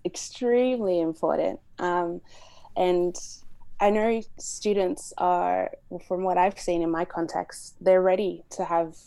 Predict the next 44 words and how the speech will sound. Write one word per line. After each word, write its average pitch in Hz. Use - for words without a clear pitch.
more 180
of 185
these 180
conversations. -
Um, 160
and 190
I 185
know 180
the 175
teachers 180
are 165
too, 175
like, 170
just 190
following 185
on 170
what 175
Pat -
said, 170
teachers 208
are 202
doing 165
such -
an 196
amazing 160
job 165
right 180
now, 175
um, 165
trying 175
to 175
connect 175
back 170
to 196
students, -
um, 175
the 170
way 170
that -
they 165
had 165
connections 170
before, 170
and, 160